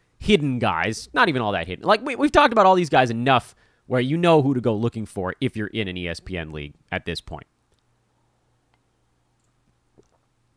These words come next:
All right, twenty-five minutes in. Didn't leave me, didn't leave as much time as I wanted to on the Utah stuff, but Utah did two things over the last twenty-four hours. First, they signed Cody Zeller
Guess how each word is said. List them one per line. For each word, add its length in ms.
All 80
right, 140
twenty-five 460
minutes 280
in. 240
Didn't 200
leave 140
me, 560
didn't 480
leave 140
as 100
much 440
time 220
as 60
I 60
wanted 340
to 160
on 100
the 60
Utah 400
stuff, 340
but 100
Utah 260
did 220
two 240
things 340
over 160
the 80
last 220
twenty-four 480
hours. 320
First, 440
they 100
signed 360
Cody 280
Zeller 640